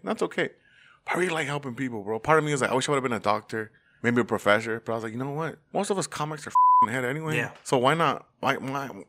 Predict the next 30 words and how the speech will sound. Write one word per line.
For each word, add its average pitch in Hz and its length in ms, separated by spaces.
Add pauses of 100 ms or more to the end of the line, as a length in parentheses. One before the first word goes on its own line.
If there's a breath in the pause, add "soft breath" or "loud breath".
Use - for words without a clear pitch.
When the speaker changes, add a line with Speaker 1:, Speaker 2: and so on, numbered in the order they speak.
(280)
Speaker 1:
why 143 120
can't 160 200
I - 20
help 131 240
out 110 120
comics?" 127 440
You 98 80
know, 107 100
like, 104 160
I 104 60
reached 123 220
out 117 120
to 127 60
another 123 160
comics. 117 260
"Hey, 135 140
bro, 147 140
all 147 140
of 151 60
us 135 80
battle 127 240
with 120 100
anxiety 113 360
and 107 80
depression. 113 320
It's 107 80
something 127 240
in 110 80
our 107 80
genetics. 104 500